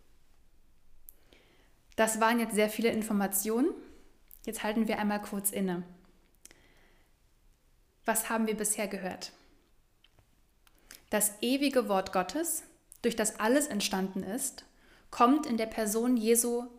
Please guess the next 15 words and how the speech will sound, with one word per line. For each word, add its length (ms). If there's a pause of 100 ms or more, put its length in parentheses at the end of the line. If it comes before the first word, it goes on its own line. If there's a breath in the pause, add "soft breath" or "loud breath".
(140)
Christi 460
auf 140
die 200
Welt, 340 (760 loud breath)
um 380
Gottes 340
Herrlichkeit 680
zu 160
offenbaren. 600 (1040 soft breath)
Er 200
wird 220
eins 500
mit 160
der 140
Welt 460